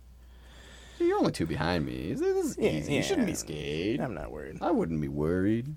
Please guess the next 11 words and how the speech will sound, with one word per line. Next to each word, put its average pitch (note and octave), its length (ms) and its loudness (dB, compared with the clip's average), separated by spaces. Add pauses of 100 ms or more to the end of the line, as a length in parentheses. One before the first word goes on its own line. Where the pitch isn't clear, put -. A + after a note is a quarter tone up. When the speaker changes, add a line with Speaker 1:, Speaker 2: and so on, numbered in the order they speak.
Speaker 2:
Especially - 460 -4
'cause C3 180 0
I'm B2+ 140 2
gonna B2+ 140 2
play D3 200 2
Blossom. D#3 600 6 (720)
Play D3 280 6
up D#3 220 0
to D3 120 0
three F#3+ 520 8
minions, E3 680 6